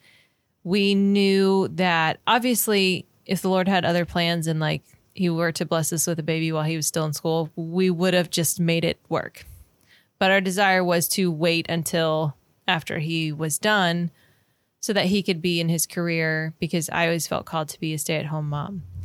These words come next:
So with submitting it to prayer, it's just asking the Lord to soft-, like, for me, I asked the Lord to soften my heart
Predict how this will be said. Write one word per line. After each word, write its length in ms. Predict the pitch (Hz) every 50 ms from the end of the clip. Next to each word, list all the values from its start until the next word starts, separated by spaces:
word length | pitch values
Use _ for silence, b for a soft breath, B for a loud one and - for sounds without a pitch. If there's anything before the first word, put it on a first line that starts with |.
| B B B B B B B B
So 240 | B - - 220 202
with 440 | 196 180 185 208 220 202 - - - -
submitting 520 | - - - 214 190 196 202 202 202 202
it 100 | 202 175 -
to 120 | - 180
prayer, 480 | - - - 196 185 180 180 175 - -
it's 240 | - 190 170 - -
just 220 | 226 226 220 -
asking 480 | - 175 180 202 214 - - 240 220 208
the 100 | 196 180
Lord 300 | 170 170 170 175 175 -
to 100 | - 175
soft-, 460 | - - - - 165 165 160 - -
like, 160 | 202 202 202
for 160 | - - 240
me, 200 | 247 233 196 160 - -
I 140 | 202 220
asked 340 | - - 202 208 214 202 -
the 80 | 214 202
Lord 220 | 196 180 180 175
to 120 | - - 180
soften 520 | - - 185 170 165 - - 180 170 170
my 140 | 165 160 165
heart 520 | 151 - - 170 165 165 165 - - -